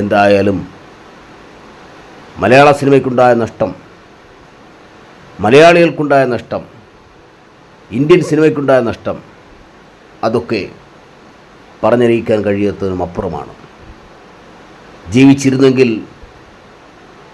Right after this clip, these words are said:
പത്ത് മുപ്പതിലേറെ വർഷം ജയൻ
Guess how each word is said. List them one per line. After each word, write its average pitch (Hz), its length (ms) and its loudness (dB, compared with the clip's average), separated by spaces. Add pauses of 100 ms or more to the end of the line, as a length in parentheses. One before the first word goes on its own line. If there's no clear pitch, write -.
(360)
പത്ത് 170 260 2
മുപ്പതിലേറെ 180 600 4
വർഷം 139 300 0 (1600)
ജയൻ 123 220 4